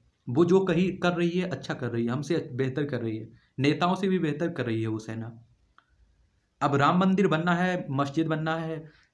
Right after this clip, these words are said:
हिंदू मुस्लिम पर वोट देना है, ये छोड़िए, इस तरह की राजनीति कभी देश को आगे नहीं ले जा सकती है।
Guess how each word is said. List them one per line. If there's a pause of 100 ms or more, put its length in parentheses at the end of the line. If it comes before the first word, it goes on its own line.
(200)
हिंदू
मुस्लिम
पर (200)
वोट
देना
है, (120)
ये
छोड़िए,
इस
तरह
की
राजनीति (180)
कभी
देश
को
आगे
नहीं
ले
जा
सकती
है।